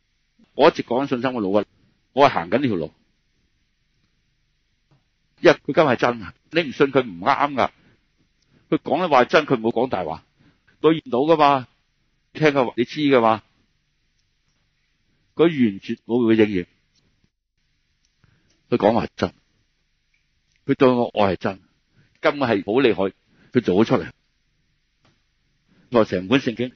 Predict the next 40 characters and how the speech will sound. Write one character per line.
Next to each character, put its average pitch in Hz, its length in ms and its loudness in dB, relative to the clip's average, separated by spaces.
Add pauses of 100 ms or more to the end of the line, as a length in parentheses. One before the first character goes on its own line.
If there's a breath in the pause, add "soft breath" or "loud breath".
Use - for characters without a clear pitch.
(120)
如 135 100 -4
果 185 80 6
神 127 200 0
冇 123 180 -4
我 139 120 2
哋， 127 120 2
何 101 160 2
必 180 80 4
寫 - 160 -8
咁 143 140 -10
詳 110 180 0
細 131 140 2
本 165 120 -10
聖 139 140 -4
經？ 147 160 -2 (1300)
包 156 160 2
括 139 120 -4
我 110 80 -8
哋 101 160 2
各 101 140 -6
方 107 220 -6
嘅 87 60 -14
嘢， 69 180 -18 (1300)
好 95 80 -4 (160)
厲 170 160 4
害 107 200 0
本 123 160 -6
聖 117 120 -4
經， 110 140 -10 (1700)
最 147 360 0
up 139 180 -4
to 135 100 -10
date 143 200 0
㗎， 113 360 2 (680)
唔 107 80 -18
係 117 160 -2
話 120 80 2
古 139 180 -8
老 147 120 0
㗎， 135 260 2